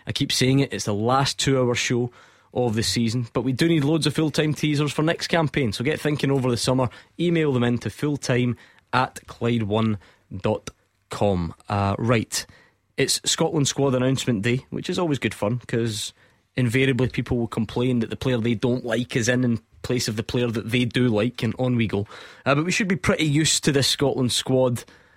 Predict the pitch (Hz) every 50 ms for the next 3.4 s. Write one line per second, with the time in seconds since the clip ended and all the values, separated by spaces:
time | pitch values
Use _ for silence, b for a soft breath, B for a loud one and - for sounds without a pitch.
0 | b b b b - 127 123 117 117 107 110 113 - 123 123 123 117 113 123 135
1 | 139 123 - - 117 - 123 123 120 120 113 104 - - - _ - - - 135
2 | 113 113 - - 120 120 120 - - - b b b b b b b b b b
3 | _ _ _ - 120 110 101